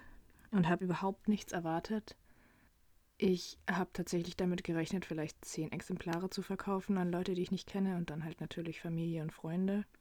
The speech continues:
Und dass immer noch Exemplare verkauft werden, jeden Monat, hätte ich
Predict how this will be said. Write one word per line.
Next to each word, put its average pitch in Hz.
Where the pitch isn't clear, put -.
Und 190
dass 175
immer 196
noch 185
Exemplare 170
verkauft 170
werden, 185
jeden 180
Monat, 196
hätte 185
ich -